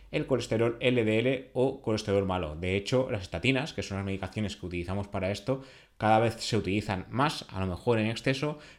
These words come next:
pero las nuevas guías también nos obligan a usarlas más.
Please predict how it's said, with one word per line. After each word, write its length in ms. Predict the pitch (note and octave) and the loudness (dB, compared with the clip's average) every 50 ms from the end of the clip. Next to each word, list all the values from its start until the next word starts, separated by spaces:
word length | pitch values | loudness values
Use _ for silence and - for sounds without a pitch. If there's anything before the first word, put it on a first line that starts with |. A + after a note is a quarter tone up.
| _ _ | _ _
pero 140 | - A#2 G#2 | 2 4 4
las 120 | F#2 F2+ | 4 2
nuevas 240 | G#2+ A2 A2+ A2 - | 2 2 2 2 2
guías 280 | A2+ A2 A#2+ B2+ - | 2 2 2 2 2
también 340 | - A2 G#2 G2 G#2 G#2+ G#2 | 0 -2 0 2 2 2 2
nos 160 | G#2 G2+ - | 0 -2 -2
obligan 540 | G2+ F2+ F#2 A2+ B2 A2+ A2+ B2 C3+ C3+ - - - _ | -2 0 4 4 4 4 4 2 -2 -4 -10 -16 -20 _
a 120 | A2 G#2 | -6 -6
usarlas 480 | G2 F#2 - G2 F2 F2+ F2 E2+ - - | -6 -4 -4 -6 -4 -4 -4 -6 -4 0
más. 280 | C#3 E3 E3 - - | 0 0 0 0 -6